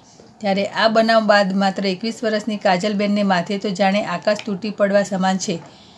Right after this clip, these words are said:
એક તરફ તેની કુખે અવતરેલ બાલક, બાળકને તેઓ સ્તનપાન નથી કરાવી શકતા. પથારીવશ કાજલબેન તેઓના નવજાત સંતાનને ખોરામાં લઈને લાડ પણ નથી લડાવી શકતા અને બીજી તરફ સદાય માટે પોતાનું સ્ત્રીત્વ ગુમાવી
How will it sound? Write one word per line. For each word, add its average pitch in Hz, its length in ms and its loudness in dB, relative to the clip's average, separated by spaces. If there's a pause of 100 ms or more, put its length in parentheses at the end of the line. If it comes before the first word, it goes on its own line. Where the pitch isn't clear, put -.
(240)
એક 233 200 0
તરફ 226 320 2
તેની 214 240 0
કુખે 208 360 -4
અવતરેલ 214 480 2
બાલક, 196 460 2
બાળકને 196 540 0 (520)
તેઓ 220 180 2
સ્તનપાન 220 480 2
નથી 208 280 -2
કરાવી 208 340 6
શકતા. 190 400 -2
પથારીવશ 208 760 0
કાજલબેન 196 560 0
તેઓના 208 440 0
નવજાત 196 520 2
સંતાનને 208 480 0
ખોરામાં 202 500 2
લઈને 202 400 2 (480)
લાડ 208 240 6
પણ 226 200 2
નથી 220 320 -2
લડાવી 202 340 4
શકતા 196 400 -6 (420)
અને 214 180 0
બીજી 202 300 2
તરફ 220 300 4
સદાય 220 320 6
માટે 214 280 0
પોતાનું 208 480 -2
સ્ત્રીત્વ 214 840 -4
ગુમાવી 196 560 0